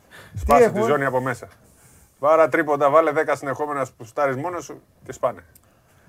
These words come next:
Speaker 1: Γωνίτσα, αφού τα αφήνουν τη γωνίτσα. Δηλαδή, το βλέπουμε όλοι.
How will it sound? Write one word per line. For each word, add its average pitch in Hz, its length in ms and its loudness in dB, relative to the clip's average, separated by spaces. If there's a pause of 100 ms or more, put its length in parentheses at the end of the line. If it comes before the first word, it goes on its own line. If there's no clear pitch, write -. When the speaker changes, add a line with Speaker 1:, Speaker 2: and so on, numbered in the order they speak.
(840)
Speaker 1:
Γωνίτσα, 117 400 -10
αφού - 140 -18
τα - 80 0
αφήνουν 107 320 -6
τη 85 80 -14
γωνίτσα. 82 400 -14 (540)
Δηλαδή, 110 240 -8
το 110 120 -10
βλέπουμε 120 280 -10
όλοι. 117 160 -10